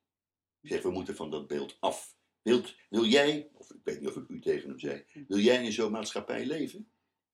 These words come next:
Waarin we dat, dat manbeeld verengen tot potentieel daderschap?" Toen zei hij, "Nee,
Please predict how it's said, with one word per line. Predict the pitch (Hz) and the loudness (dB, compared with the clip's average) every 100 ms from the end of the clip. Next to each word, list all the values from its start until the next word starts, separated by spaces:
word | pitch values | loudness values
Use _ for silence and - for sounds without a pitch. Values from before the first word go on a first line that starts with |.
| _ | _
Waarin | 92 98 95 | -6 -2 -2
we | 92 | 0
dat, | 98 - - | 0 0 -2
dat | 120 | -2
manbeeld | 110 120 107 101 95 | 0 -2 2 4 4
verengen | - 90 - 135 110 104 _ _ | 0 -6 -2 -4 -4 -10 _ _
tot | 101 - | -4 0
potentieel | 123 107 107 - 104 98 | 0 0 -2 -2 -2 0
daderschap?" | 135 - 113 - - - - _ _ _ _ _ _ _ _ _ _ _ _ _ _ - | 0 -2 -6 -8 -10 -12 -20 _ _ _ _ _ _ _ _ _ _ _ _ _ _ -16
Toen | - | -10
zei | 147 123 | -6 -4
hij, | 120 143 | -4 -2
"Nee, | 139 - - | -2 -2 -6